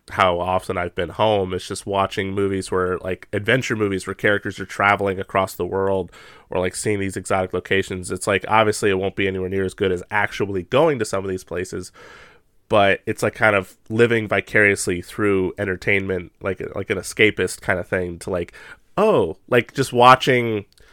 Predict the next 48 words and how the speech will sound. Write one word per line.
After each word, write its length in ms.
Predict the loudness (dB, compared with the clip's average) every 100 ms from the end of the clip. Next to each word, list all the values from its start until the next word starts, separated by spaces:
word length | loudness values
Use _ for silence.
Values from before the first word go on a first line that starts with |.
| -6
these 200 | -4 -2
characters 540 | 4 6 6 4 -2
in 80 | -2
the 80 | -4
jungle. 440 | 2 2 2 2
Like, 200 | 2 0
I 100 | 6
don't 140 | 8 8
know 80 | 6
if 80 |
I 80 | 6
would 80 | 6
ever 200 | 6 4
want 300 | 6 6 6
to 60 | 4
be 80 | 0
in 60 |
the 80 | 0
jungle, 380 | 2 2 2 2
but, 200 | 2 4
like, 220 | 4 2
it 140 | 0
kind 260 | -2 2 2
of 120 | 2
gives, 280 | 2 2 2
gives 260 | -2 -2 0
you 60 |
that 260 | 2 2 0
feeling, 460 | -6 -2 0 0
though. 220 | 0 -2 -2
Just 160 | -2
like, 140 | -2 -2
oh, 300 | -6 -8 -10 -18 -20 -20 -20 _ _ _
like, 160 | -4 -2
it's 140 | -4
kinda 240 | 0 2 6
nice 260 | 6 4
to 80 | 0
feel 220 | -4 2
like 280 | 4 2 0 _ _ _ _ _ -18
th-, 140 | -4
in, 280 | -2 -2 -2 0
in 120 | 2
a 40 |
way 200 | 6 6
that 140 | 4 0
you're 140 | -4
somewhere, 600 | -6 -2 -2 0 0 -2